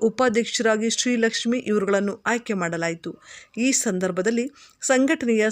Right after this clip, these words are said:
ಸಂಸ್ಥಾಪಕ ಅಧ್ಯಕ್ಷರಾದ ಕಲ್ಲಹಳ್ಳಿ ವೆಂಕಟೇಶ್, ರಾಜ್ಯ ಉಪಾಧ್ಯಕ್ಷರಾದ ಕೆ ನಾಗರಾಜ್, ರಾಜ್ಯ ಸಂಘಟನಾ ಕಾರ್ಯದರ್ಶಿ ನಾಗಭೂಷಣ್, ಸುಜಾತ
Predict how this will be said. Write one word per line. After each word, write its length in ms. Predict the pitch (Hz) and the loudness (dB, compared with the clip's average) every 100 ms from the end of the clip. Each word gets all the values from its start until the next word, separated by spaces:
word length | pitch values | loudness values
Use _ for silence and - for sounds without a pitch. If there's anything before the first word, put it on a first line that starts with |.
| - | 0
ಸಂಸ್ಥಾಪಕ 580 | 226 254 - 214 - 202 - | 0 0 0 -2 0 -2 0
ಅಧ್ಯಕ್ಷರಾದ 640 | 196 185 240 - 202 190 202 | -2 -2 -2 -2 -2 -2 -2
ಕಲ್ಲಹಳ್ಳಿ 580 | 214 220 240 220 190 175 | 0 0 0 -2 0 0
ವೆಂಕಟೇಶ್, 420 | 185 196 208 285 - - - - | -2 -2 -4 -6 -8 -14 -20 -4
ರಾಜ್ಯ 400 | 226 233 208 285 208 | 0 2 2 2 2
ಉಪಾಧ್ಯಕ್ಷರಾದ 800 | 220 233 208 214 - 233 214 220 226 | 2 2 0 -2 0 2 2 0 0
ಕೆ 120 | 208 190 | 2 2
ನಾಗರಾಜ್, 520 | 175 185 185 226 254 - - - - | 2 0 0 0 0 -4 -12 -20 -4
ರಾಜ್ಯ 380 | 220 254 226 294 | 0 2 2 0
ಸಂಘಟನಾ 540 | 277 240 233 247 240 233 | 2 2 2 2 2 0
ಕಾರ್ಯದರ್ಶಿ 580 | 240 214 196 208 - 220 | 0 0 2 0 0 0
ನಾಗಭೂಷಣ್, 760 | 185 180 190 196 220 214 262 330 - - _ | 0 0 0 0 0 0 -2 -2 -10 -20 _
ಸುಜಾತ 440 | - 247 220 285 | -2 0 2 2